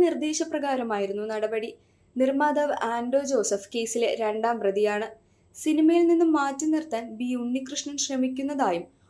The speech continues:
വൈരാഗ്യത്തിനു പിന്നിൽ ഹേമ കമ്മിറ്റിക്ക് മൊഴി നൽകിയതാണെന്നും സാന്ദ്രയുടെ പരാതിയിൽ പറയുന്നു. സിനിമയിൽ സാന്ദ്രയുമായി സഹകരിക്കരുതെന്ന് സഹപ്രവർത്തകരോട് ഉണ്ണികൃഷ്ണൻ ആവശ്യപ്പെട്ടതായും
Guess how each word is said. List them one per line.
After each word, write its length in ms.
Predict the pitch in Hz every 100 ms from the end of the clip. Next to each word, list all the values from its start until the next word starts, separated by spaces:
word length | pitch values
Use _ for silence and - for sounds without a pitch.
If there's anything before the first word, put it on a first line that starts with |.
| _ 240
വൈരാഗ്യത്തിനു 720 | 240 254 277 294 294 311 320
പിന്നിൽ 320 | 302 226 196 220
ഹേമ 360 | 247 247 254 262
കമ്മിറ്റിക്ക് 420 | 269 269 277 285 -
മൊഴി 240 | 247 254 277
നൽകിയതാണെന്നും 720 | 294 277 285 285 233 196 185 - -
സാന്ദ്രയുടെ 540 | 226 226 233 233 196 202
പരാതിയിൽ 420 | 202 202 208 214 220
പറയുന്നു. 420 | 214 214 220 - - _ _ _ _
സിനിമയിൽ 520 | - 311 311 311 330 330
സാന്ദ്രയുമായി 680 | - 277 277 277 302 302 311
സഹകരിക്കരുതെന്ന് 920 | 311 269 262 277 285 311 294 285 196 -
സഹപ്രവർത്തകരോട് 1120 | - 226 269 262 269 277 277 277 277 233 185 - 220
ഉണ്ണികൃഷ്ണൻ 500 | 240 240 233 240 240
ആവശ്യപ്പെട്ടതായും 960 | 233 247 254 294 277 285 240 175